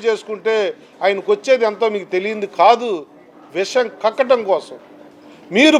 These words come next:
పైకి రావటం కోసం జాతిని తాకట్టు పెట్టి జాతిని పురుట్లోనే చంపేస్తున్న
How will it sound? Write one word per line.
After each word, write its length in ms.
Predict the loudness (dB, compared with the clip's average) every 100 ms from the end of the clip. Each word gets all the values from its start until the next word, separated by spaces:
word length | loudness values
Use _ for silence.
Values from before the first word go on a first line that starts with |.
| 2
పైకి 220 | 0 2
రావటం 300 | 2 2 0 -2
కోసం 300 | -2 -2 -4 -12 -14 _ _ _ _ _ 0
జాతిని 540 | 4 4 2 -4 -8 -2
తాకట్టు 400 | 0 0 -2 -8 -8
పెట్టి 220 | -8 -8 -6 2
జాతిని 460 | 2 2 -4 -6 -8 -10 -20 -20 -8
పురుట్లోనే 500 | -4 -2 0 2 2 0
చంపేస్తున్న 520 | -4 -2 -2 -2 -6